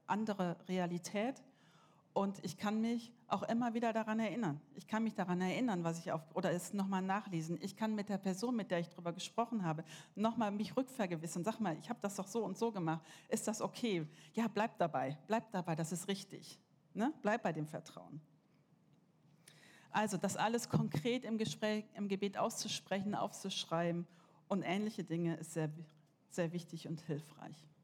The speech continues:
Ich lebe,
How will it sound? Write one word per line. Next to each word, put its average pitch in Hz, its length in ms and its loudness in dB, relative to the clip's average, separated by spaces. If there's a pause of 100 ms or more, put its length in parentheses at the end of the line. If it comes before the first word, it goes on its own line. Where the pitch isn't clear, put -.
(2250)
Ich 226 160 2
lebe, 233 400 4